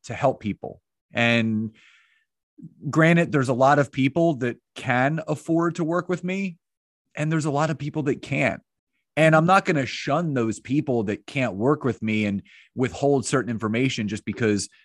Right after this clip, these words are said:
they're in a different financial spot that I'm in. I'm gonna give some basic tools and tips and, and knowledge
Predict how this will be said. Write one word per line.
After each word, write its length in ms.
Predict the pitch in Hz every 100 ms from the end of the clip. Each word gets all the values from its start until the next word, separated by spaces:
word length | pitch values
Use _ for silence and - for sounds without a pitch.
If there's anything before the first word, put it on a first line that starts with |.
| _
they're 240 | 107 127
in 60 | 131
a 60 | 113
different 340 | 120 120 113
financial 840 | - 113 113 113 120 107 101 101 - -
spot 500 | - - 143 151 -
that 120 | 107
I'm 240 | 117 180
in. 360 | 127 98 101 131 _ _ _ _ -
I'm 240 | 156 170
gonna 240 | 160 180 160
give 360 | 117 180 170
some 380 | - 156 143 131
basic 440 | - 135 139 151 -
tools 420 | - 127 143 123
and 160 | 127 104
tips 340 | 131 143 -
and, 140 | 120 117
and 200 | 123 113
knowledge 640 | 123 165 127 117 113 -